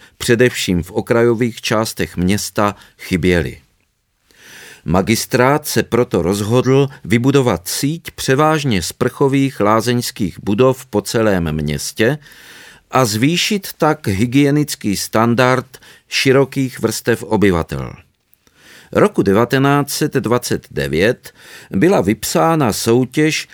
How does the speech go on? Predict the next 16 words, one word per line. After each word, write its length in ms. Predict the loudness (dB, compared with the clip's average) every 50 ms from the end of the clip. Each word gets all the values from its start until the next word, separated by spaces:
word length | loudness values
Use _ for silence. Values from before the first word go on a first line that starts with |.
| -14 -4
na 180 | 0 2 2 4
nové 320 | 4 2 2 2 2 4
lázně 580 | 4 4 4 4 4 2 2 0 0 2 2 0
v 100 | 0 -4
Brně 400 | -2 0 2 2 4 4 2 2
Zábrdovicích, 1120 | 2 0 -4 -4 -4 -4 -4 -2 -2 0 0 -2 -4 -4 -4 -4 -2 -2 -2 -4 -8 -16 _ _ _ -20 -20 -20 -20 -20 -10 -4
v 160 | 0 2 4
níž 420 | 4 4 4 4 2 0 -2 -4
zvítězil 760 | -2 -4 0 0 0 0 2 0 0 2 2 2 2 2 2
návrh 640 | 2 4 4 4 4 2 2 2 0 -2 -2 -6 -6
Bohuslava 600 | -2 0 0 0 -2 -4 -2 -2 -2 0 -2 -4
Fuchse, 600 | -6 -8 -12 -14 -12 -8 -8 -4 0 0 0 0 -2 _ _ _ _ _ _ -20 -20 -20 _ -18
který 420 | -16 -6 2 4 4 6 6 4 4
na 140 | 4 4
něm 220 | 4 2 2 0 0
spolupracoval 1160 | -2 -4 -2 0 2 2 2 2 0 -2 -2 -2 -2 -4 -2 0 0 0 2 2 0 0 -2